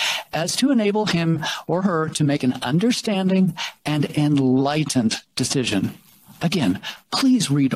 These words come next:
all of the Nuremberg Code. We promised to humanity that we would never do this again, and yet here we are. The world has not been fully afforded this option, as all the ingredients lists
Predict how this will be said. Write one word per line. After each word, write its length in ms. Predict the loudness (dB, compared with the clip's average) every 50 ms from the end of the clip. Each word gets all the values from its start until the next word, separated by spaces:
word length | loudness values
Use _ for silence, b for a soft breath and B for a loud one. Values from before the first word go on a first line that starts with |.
| -4
all 200 | -4 -4 -2 -2
of 100 | 0 0
the 80 | 2 2
Nuremberg 460 | 2 2 2 0 0 0 0 -2 -4
Code. 260 | -2 -2 -2 -2 -2 0 0
We 240 | 2 4 4 2 2
promised 680 | 0 -2 -6 -4 -2 0 0 0 0 0 -2 -4 -6 -8 B B B B B B
to 120 | -2 -2
humanity 600 | 0 2 2 2 2 2 2 0 0 0 0 0 0
that 160 | 0 0 2
we 160 | 2 2 4
would 160 | 2 2 2
never 320 | 2 2 2 0 0 0 2
do 160 | 2 2 2
this 180 | 0 0 -2
again, 400 | -2 -2 -2 -2 -2 -2 -4 -6 -6 b b b b -4
and 160 | 0 2 2 2
yet 160 | 2 0 -4
here 180 | -2 -2 0
we 160 | 0 2 2 0
are. 300 | 0 -2 -2 -4 -6 -10 _ _ B B B B B B B B B B B B B B B
The 80 | 0 2
world 380 | 2 2 2 2 0 2 2
has 200 | 2 2 2 2
not 260 | 2 0 0 0 0 0
been 160 | 0 0 -2
fully 340 | -2 0 0 0 2 2 0
afforded 440 | 0 0 0 0 0 0 0 0
this 220 | 0 0 0 -2 -4 -4
option, 640 | -4 -4 -4 -4 -4 -2 0 0 2 2 0 -2 -4 B B B B B
as 160 | B -4 -4 -4
all 280 | -4 -2 0 0 0
the 140 | 0 2 2
ingredients 640 | 2 2 4 4 2 4 4 2 2 0 0 -2 0
lists 460 | 0 0 0 -2 -2 -2 -4 -4 -4